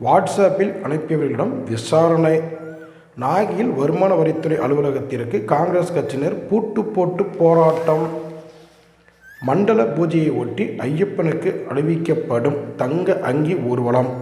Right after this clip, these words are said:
ஆறான்முளாவில் இருந்து இன்று புறப்படுகிறது. ஜார்க்கண்டில் தண்டவாளத்தை குண்டு வைத்து தகர்த்த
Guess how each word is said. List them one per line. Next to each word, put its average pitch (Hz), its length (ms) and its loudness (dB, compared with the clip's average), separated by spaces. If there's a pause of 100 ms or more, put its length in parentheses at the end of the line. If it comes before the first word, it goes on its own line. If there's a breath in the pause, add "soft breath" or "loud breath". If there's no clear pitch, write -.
(440 loud breath)
ஆறான்முளாவில் 151 920 2
இருந்து 135 600 -4
இன்று 180 340 -2
புறப்படுகிறது. 131 1200 0 (460 loud breath)
ஜார்க்கண்டில் 190 640 2
தண்டவாளத்தை 165 760 0
குண்டு 156 320 -2
வைத்து 139 520 -4
தகர்த்த 127 580 -2